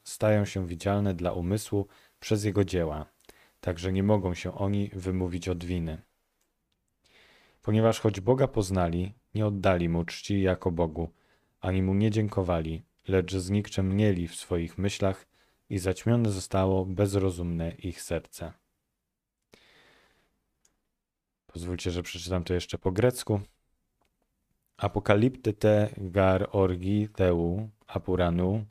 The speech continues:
epipasan asevian, ke adikian anthropon, ton tin alithian en adikia katechonton. Dioti ton gnoston tu theu paneron estin en aftis.”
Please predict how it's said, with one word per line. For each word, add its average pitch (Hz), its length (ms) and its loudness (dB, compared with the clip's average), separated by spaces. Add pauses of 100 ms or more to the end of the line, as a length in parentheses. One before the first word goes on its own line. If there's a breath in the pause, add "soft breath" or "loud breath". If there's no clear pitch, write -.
(120)
epipasan 104 840 -2
asevian, 87 840 0 (720 soft breath)
ke 92 360 2
adikian 95 800 2
anthropon, 101 720 2 (520 soft breath)
ton 90 340 2
tin 87 400 0
alithian 95 840 2 (100)
en 92 240 -2
adikia 98 720 0
katechonton. 82 880 -2 (1040 soft breath)
Dioti 117 540 2
ton 90 320 -2
gnoston 104 720 2
tu 95 180 -4
theu 85 520 -2 (140)
paneron 95 520 4
estin 90 500 -4
en 92 180 -4
aftis.” - 680 -8